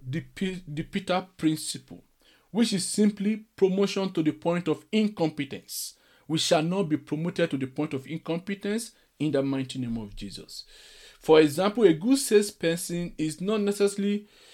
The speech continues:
a great manager of salespeople. So, someone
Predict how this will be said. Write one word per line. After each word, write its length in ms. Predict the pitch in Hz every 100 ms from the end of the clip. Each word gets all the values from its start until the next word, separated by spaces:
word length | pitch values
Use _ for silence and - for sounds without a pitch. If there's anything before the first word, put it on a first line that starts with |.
| - - - _ _ -
a 160 | 143 131
great 560 | 117 143 202 202 202
manager 500 | 156 165 165 160 147
of 180 | 160 127
salespeople. 840 | - 143 139 - - 110 - - _ _ _ _ _ _ _ _ _ _ _ _ _ _ _ _ _ _
So, 280 | - 156 - _ -
someone 840 | - - - 214 254 240 185 165